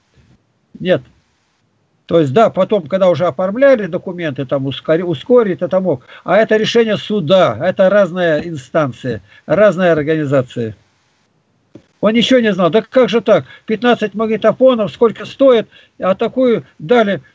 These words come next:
в центре района, красивое место, рядом об, тринадцать соток, два дома. Это же какая стоимость? Это многомиллионная у меня. Вот. А он дальше не говорит, что это дали-то магнитофоны, это один процент.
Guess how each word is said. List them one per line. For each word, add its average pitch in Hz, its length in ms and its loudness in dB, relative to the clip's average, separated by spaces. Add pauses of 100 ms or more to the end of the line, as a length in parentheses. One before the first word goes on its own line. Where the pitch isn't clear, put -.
в - 100 -20
центре 233 360 2
района, 240 560 2
красивое 240 580 -2
место, 220 380 -2
рядом 233 400 2
об, 240 160 2
тринадцать 226 520 -4
соток, 220 360 -4
два 220 180 0
дома. 190 420 0 (120)
Это 214 200 -6
же 214 100 -4
какая 294 400 4
стоимость? 220 640 0
Это 220 160 -8
многомиллионная 247 800 0
у 180 80 -6
меня. 165 320 -6 (220)
Вот. 175 180 -10 (260)
А - 100 -2
он 240 140 4
дальше 240 300 2
не 254 80 -2
говорит, 254 340 2
что - 180 -6
это 247 480 0
дали-то 240 460 0
магнитофоны, 240 680 -2
это 247 200 0
один 247 240 -2
процент. 262 580 0